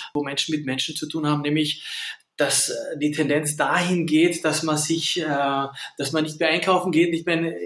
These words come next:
ins, äh, Lokal geht, um was zu konsumieren, sondern eigentlich immer ein unvergleichliches Erlebnis haben will. Ähm, und es bringt ja einen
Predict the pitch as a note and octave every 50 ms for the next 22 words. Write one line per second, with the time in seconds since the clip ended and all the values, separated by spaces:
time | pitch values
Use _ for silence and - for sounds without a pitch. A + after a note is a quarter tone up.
0 | F3 E3+ - E3 D3+ D3 - - - - - - D3 C#3 C3+ C3+ C3 C3+ C3+ -
1 | C3+ D3 - - - - C#3+ D3+ E3+ E3 D3+ E3 E3 E3+ E3+ E3 - - _ -
2 | D3+ C#3+ D3 D3 - - - - D#3+ D3+ D3+ D3 C#3 D3+ E3 E3 E3 D#3+ D3 D3
3 | D3 C3 B2 C3+ C#3 D#3 D#3 D3+ D3 C#3+ D3+ - G3+ E3 D#3 D3+ D3 C#3 C3 C3
4 | C3 B2+ B2+ - - - - _ _ _ - D#3 D3 D3+ D#3 C#3 B2 C3 - -
5 | C3 D3 C3 C3 D3 C3 - C#3 B2+ B2+ C#3 C3+ C3+ B2+ B2 - B2 A#2 A#2 A#2
6 | A2+ A#2+ A#2 A2+ A#2 A#2+ A#2+ A#2+ A#2+ A#2 A#2 A2+ A2+ A2+ A#2 A#2+ A#2+ C3 B2+ B2+
7 | C3 D#3 E3 - C#3 D3 E3 D3 D3+ C#3+ B2+ - - F3 F3+ - - - D3+ C#3+
8 | C#3+ D3 D3 D3 D3 D3 D3 D3 D3+ D3+